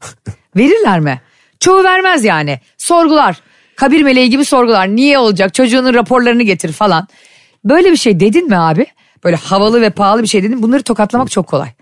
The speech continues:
Speaker 2: O zaman ne yapıyoruz? <laughs> Hepimiz birer uzay turizm şirketi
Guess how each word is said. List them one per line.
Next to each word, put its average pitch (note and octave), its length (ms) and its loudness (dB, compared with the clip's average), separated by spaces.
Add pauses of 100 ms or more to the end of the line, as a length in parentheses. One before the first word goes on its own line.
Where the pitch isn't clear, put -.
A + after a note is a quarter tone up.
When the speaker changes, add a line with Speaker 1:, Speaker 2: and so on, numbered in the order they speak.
(320)
Speaker 2:
O G#3 60 0
zaman C4 220 2
ne C#4+ 40 4
yapıyoruz? A#3+ 320 0
<laughs> - 0 -
Hepimiz B3+ 340 -4
birer - 400 -2 (280)
uzay B3+ 300 2
turizm B3 300 0
şirketi - 540 -4